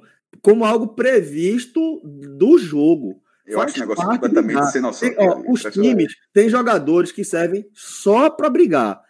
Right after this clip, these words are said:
Speaker 1: pra entrar e dar, descer o cacete no melhor jogador do time adversário, pra os dois saírem ali e você ficar. Então, assim, é um negócio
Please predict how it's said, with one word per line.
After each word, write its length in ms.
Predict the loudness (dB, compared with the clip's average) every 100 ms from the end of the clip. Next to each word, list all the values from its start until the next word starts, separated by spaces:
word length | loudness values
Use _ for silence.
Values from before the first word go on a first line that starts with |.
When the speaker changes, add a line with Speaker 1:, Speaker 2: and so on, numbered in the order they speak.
| _ _
Speaker 1:
pra 160 | -2 -2
entrar 720 | -2 -2 0 0 -2 -4 -10 _ -10
e 120 | -8
dar, 300 | -6 -4 -2
descer 400 | 0 0 0 -2
o 80 | -2
cacete 640 | -4 -6 -2 0 0 -2
no 140 | -10 -6
melhor 300 | -4 -4 -4
jogador 360 | -4 0 0
do 100 | 0
time 180 | -2 -8
adversário, 540 | -8 -8 -4 -4 -4 -10 _ _ _
pra 160 | -4 -2
os 100 | 0
dois 260 | 2 2
saírem 520 | 2 0 2 4 2 -2
ali 440 | -4 -4 -4 -6
e 20 |
você 260 | -10 -8 -10
ficar. 320 | -8 -8 -8
Então, 220 | -8 -6
assim, 240 | -6 -2 0
é 180 | 0 0
um 80 | -2
negócio 680 | 0 2 2 0 -2 -2